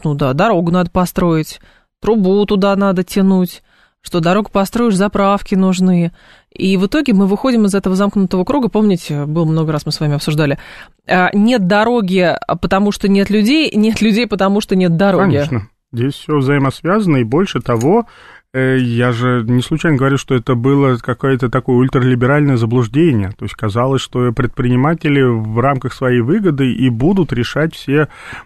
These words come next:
Speaker 2: а, такие досужие, да, вроде бы как для них
Speaker 1: Мгм.
Speaker 2: проблемы. А на самом деле мы понимаем, что в мире вот эти а-ля нацпроекты, которые у нас реализовываются, некие,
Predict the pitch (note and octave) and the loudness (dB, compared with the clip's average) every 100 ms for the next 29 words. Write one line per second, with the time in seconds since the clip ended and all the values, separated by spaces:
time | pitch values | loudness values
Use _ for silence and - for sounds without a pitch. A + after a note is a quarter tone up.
0 | _ A#2+ A#2+ A#2+ A2+ B2+ B2+ B2 C3 F3 | _ -4 0 0 0 -2 0 0 0 2
1 | C#3+ A#2 A2+ A2 G#2+ C3+ C#3+ A#2+ A#2+ B2 | 2 2 0 0 -2 -2 0 0 0 0
2 | A2 A#2 - A#2+ G#2 A2 A2 A#2+ F#3+ F#3 | 0 -2 0 -2 0 -2 0 2 4 4
3 | C3 D3+ A#2+ G#2 G#2+ A2 - D3+ D#3+ B2+ | 2 2 0 0 -2 -2 0 0 0 0
4 | E3 D#3+ C3+ C3+ B2+ D3+ D3 - A#2+ A2+ | 2 2 0 0 0 0 0 -2 0 2
5 | D3+ G#3 D#3+ A2+ - - - - A#2+ A#2 | 2 2 2 -2 -8 -20 -20 -4 -4 0
6 | B2 - B2+ A#2 B2 B2+ C3 A#2+ C3+ - | -2 0 0 0 0 2 2 2 -2 -4
7 | - B2 A#2+ A2 - A2+ A2 A#2+ A#2 A2+ | -4 0 0 -2 -4 -4 -2 0 0 0
8 | A2+ A#2+ A2+ A2+ A2 D#3+ E3 A#2 G#2 - | -2 -2 0 2 2 2 2 0 -2 -2
9 | A#2 A#2+ - B2 | -2 0 0 -2